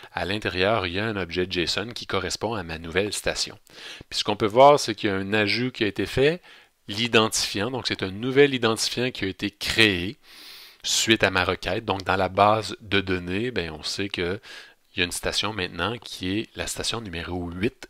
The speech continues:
qui a été créée. Donc voilà, on a réussi à,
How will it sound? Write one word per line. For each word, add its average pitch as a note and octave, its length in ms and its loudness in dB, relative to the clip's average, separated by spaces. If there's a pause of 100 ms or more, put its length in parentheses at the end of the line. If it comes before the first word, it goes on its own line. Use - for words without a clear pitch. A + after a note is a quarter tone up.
qui - 100 -6
a - 40 -2
été - 280 -4 (220)
créée. C3+ 360 -4 (840)
Donc F2+ 180 -8
voilà, A#2+ 380 2 (320)
on F#2 120 -10
a F2+ 60 -6
réussi G2+ 500 -2
à, E2 360 -4